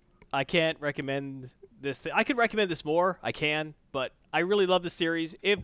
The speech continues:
you don't like Masters of the Universe, you, you don't like Injustice, you will hate this book.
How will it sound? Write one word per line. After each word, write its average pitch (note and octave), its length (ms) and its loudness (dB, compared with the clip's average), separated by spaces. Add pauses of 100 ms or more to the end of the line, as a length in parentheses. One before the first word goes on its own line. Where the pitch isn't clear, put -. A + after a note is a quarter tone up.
you G3+ 180 -4
don't A#3+ 140 0
like G#3+ 220 2
Masters G3+ 200 0
of - 40 -20
the A3 60 -6
Universe, G3 360 -4
you, D3 200 -10
you C3+ 220 -12
don't E3+ 200 0
like E3+ 220 0
Injustice, D3+ 640 -4 (260)
you D3+ 120 -4
will D3+ 100 2
hate D3 220 -2
this C3 140 -6
book. - 320 -12